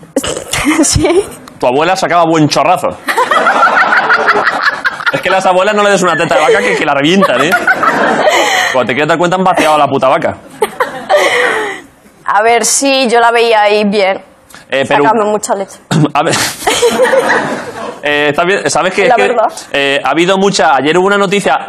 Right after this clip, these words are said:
Speaker 2: se habla poco de Ucrania aquí en España, pero ayer hubo una noticia con un compatriota tuyo, ¿lo has visto?
Speaker 1: ¿Con quién? ¿Con el presidente?
Speaker 2: Eh, no, ah, también, el presidente
Speaker 1: El
Speaker 2: con Trump.
Speaker 1: presidente.
Speaker 2: Es que le estáis liando mucho. El presidente la, el presidente la ha liado con Trump, ¿no? Que, que hubo ahí un jaleo.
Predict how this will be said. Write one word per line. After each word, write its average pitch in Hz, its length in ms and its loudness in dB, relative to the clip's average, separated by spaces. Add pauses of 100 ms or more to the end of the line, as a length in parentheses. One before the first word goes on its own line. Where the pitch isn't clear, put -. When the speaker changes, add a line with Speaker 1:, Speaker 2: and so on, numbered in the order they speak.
(120)
Speaker 2:
se 180 100 0
habla 208 140 4
poco 202 240 0
de 190 80 2
Ucrania 190 460 2
aquí 175 180 -2
en 175 80 0
España, 185 260 -2
pero 185 120 0
ayer 165 120 2
hubo 185 60 2
una 196 100 2
noticia 190 260 0
con 170 120 0
un 165 80 0
compatriota 143 420 0
tuyo, 170 220 2 (160)
¿lo 135 60 0
has 156 40 2
visto? 208 220 0 (600)
Speaker 1:
¿Con 277 140 2 (340)
quién? 277 200 0
¿Con 269 120 0
el 233 100 2
presidente? 262 600 0 (240)
Speaker 2:
Eh, 131 240 0
no, 151 160 -2
ah, 165 180 2
también, 147 360 0
el 127 80 -2
presidente 147 360 -2
Speaker 1:
El 311 60 2
Speaker 2:
con 170 160 2
Trump. 160 280 0
Speaker 1:
presidente. 254 380 -2
Speaker 2:
Es - 100 -6
que 202 80 0
le 208 40 4
estáis 214 160 0
liando 202 200 2
mucho. 196 240 0 (840)
El 139 140 -4
presidente 202 480 0
la, 180 220 2
el 139 120 0
presidente 156 320 -2
la 196 100 2
ha 180 40 2
liado 175 220 2
con 147 260 0
Trump, 165 280 0
¿no? 143 140 0
Que, 131 420 0
que 120 80 -2
hubo 139 140 2
ahí 147 120 2
un 139 180 2
jaleo. 123 300 0